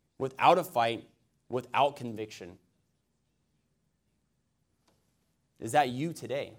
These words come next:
Is there a battle, a struggle between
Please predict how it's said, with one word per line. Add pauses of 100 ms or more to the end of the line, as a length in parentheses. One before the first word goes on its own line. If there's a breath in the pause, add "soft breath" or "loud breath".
(2000)
Is
there
a
battle,
a
struggle
between